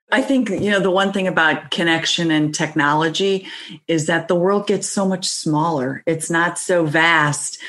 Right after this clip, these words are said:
You know, and I've been fortunate enough to travel to the other side of the world for business, and the connections that you make just by understanding other people and meeting them where they're at.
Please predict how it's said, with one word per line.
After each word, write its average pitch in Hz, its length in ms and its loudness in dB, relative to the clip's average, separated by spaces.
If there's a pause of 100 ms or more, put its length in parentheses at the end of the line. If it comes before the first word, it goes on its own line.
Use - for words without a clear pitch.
(200)
You 175 80 0
know, 185 60 2
and 175 100 2
I've 185 120 4
been 175 160 0
fortunate 175 420 2
enough 156 140 -4
to 156 120 -2
travel 160 460 2
to 156 140 -4
the 151 120 2
other 156 140 2
side 160 260 0
of 151 60 -2
the 147 80 0
world 156 360 0
for - 120 -2
business, 147 760 0 (320)
and 180 140 2
the 175 80 0
connections 220 600 0
that 175 200 0
you 170 140 2
make 170 380 0
just 160 320 -2
by 165 220 0
understanding 160 1000 0 (560)
other 175 220 2
people 214 380 -2
and 190 200 0
meeting 208 340 2
them 180 180 2
where 170 180 2
they're 143 260 0
at. 185 400 0